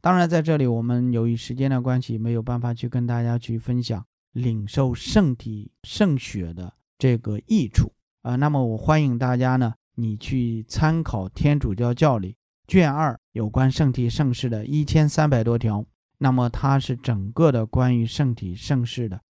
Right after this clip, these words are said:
呃，一些领受的一些益处。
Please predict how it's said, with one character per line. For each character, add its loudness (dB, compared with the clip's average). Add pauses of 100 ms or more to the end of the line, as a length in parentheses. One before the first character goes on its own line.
(140)
呃， -8
一 -2
些 -4
领 -4
受 0
的 -6
一 -2
些 0
益 2
处。 0